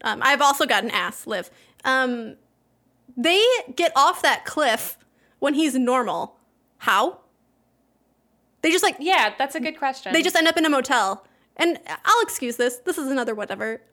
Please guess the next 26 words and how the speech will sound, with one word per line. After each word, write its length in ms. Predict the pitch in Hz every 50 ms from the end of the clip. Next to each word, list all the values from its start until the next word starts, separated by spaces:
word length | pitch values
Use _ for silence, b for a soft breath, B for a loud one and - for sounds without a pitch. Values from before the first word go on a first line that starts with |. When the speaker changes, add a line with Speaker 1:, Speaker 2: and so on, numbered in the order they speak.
| -
Speaker 1:
I 60 | - 302
know 140 | 294 330 320
I'm 120 | 285 254
nitpicking. 460 | 247 240 - 285 277 - 269 277 285 302
I'm 120 | 262 302
sorry. 420 | 294 - 269 294 302 415 427 370 - - -
<laughs> 60 | -
But, 120 | 392 381
like, 240 | 370 403 392 392 - _ -
how 120 | - 370
did 80 | 466 587
they 80 | 659
get 100 | 640 587 622
off 60 | 640 640
that 120 | 587 427 -
cliff? 380 | - 571 - 320 - - - _ _ _ -
Speaker 2:
And 160 | 226 233 233
then 120 | 233 240
he 100 | 262 247
made 220 | 240 240 233 233 226
it 100 | 214 220
back 220 | 214 214 214 214
to 80 | - -
the 100 | 208 202
U 280 | 190 190 190 190 185 180
S 460 | 175 180 185 - - - - -